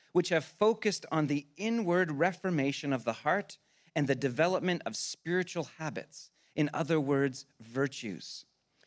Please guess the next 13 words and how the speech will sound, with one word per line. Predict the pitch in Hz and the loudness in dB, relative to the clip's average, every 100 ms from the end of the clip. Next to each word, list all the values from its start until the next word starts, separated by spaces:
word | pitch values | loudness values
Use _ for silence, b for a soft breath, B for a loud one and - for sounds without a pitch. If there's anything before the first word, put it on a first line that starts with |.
| b b | b b
The | 170 | 0
more | 185 190 | 4 2
deeply | 131 123 202 226 - 226 220 - | 0 -6 -2 -2 0 0 0 -2
ingrained | 165 139 120 147 214 220 170 131 165 - b b | 0 0 -2 0 0 2 2 2 0 -4 b b
those | 143 139 | -2 0
habits | - 170 185 185 - | -4 -4 -2 -2 -2
of | 139 | -6
virtue | 120 170 175 165 143 | -2 -2 -2 -4 -2
become, | 160 147 - 240 208 107 165 233 _ _ _ _ _ _ | -2 -4 -6 0 0 0 -2 -4 _ _ _ _ _ _
they | 185 170 | 0 2
make | 156 220 214 | 2 -2 -2
our | 196 196 | -2 0
lives | 165 170 175 160 | 0 0 -2 -4